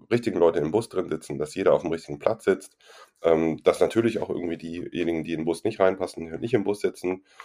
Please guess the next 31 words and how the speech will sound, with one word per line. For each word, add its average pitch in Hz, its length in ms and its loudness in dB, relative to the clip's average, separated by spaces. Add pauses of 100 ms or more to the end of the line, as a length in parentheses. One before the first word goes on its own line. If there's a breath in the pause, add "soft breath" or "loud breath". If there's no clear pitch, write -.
(160 loud breath)
Und 82 120 -4
dann 85 140 6
ist 92 100 0
es - 100 -16
deine 85 300 6
Aufgabe 90 300 2
als 92 100 -2
Busfahrer, 98 600 -8
dieses, - 480 -18
äh, 64 500 0
die 90 120 -14
Leute 78 260 2
im 101 80 -6
Bus - 280 -8
dahin 85 240 4
zu 104 100 -10
fahren, 80 300 0
wo 85 80 -4
sie 87 100 -10
hin 95 140 -4
müssen. 73 400 -4 (480 soft breath)
Ähm, 80 400 2
kommt 85 240 -4 (380)
aus - 200 -2
Good 90 140 -2
to - 60 -12
Great, 82 440 6
by, 78 160 2
by 73 240 -4
the 73 80 -6
way, 71 180 -6